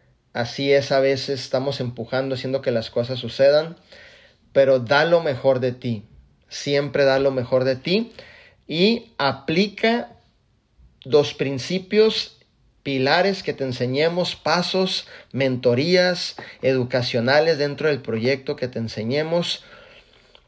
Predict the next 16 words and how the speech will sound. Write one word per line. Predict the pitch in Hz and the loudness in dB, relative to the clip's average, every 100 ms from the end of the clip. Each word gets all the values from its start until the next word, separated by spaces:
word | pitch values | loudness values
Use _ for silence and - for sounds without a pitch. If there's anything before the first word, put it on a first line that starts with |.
| _ _ _ _ _ _ - - _ | _ _ _ _ _ _ -20 -20 _
Si | - - 147 | -10 0 4
algo | 160 190 233 | 4 4 2
me | 208 | 4
ha | |
dado | 190 202 | 4 4
la | 202 | 2
oportunidad | 190 117 135 131 135 | 0 -4 -4 -2 -2
de | |
tener | - 135 131 | -2 -2 -2
resultados, | 147 - 120 127 127 143 170 - - _ _ _ _ _ _ _ _ _ _ _ _ - - _ _ _ _ _ - | -4 -6 -4 0 2 2 0 -4 -10 _ _ _ _ _ _ _ _ _ _ _ _ -18 -18 _ _ _ _ _ -2
es | 147 147 - | 0 0 -4
que | 165 170 | 2 4
he | |
abierto | 165 160 160 156 - | 4 4 2 0 -2
mi | 165 151 | -4 0
corazón | 135 123 120 - 131 135 135 139 | 2 2 0 0 0 0 -4 -12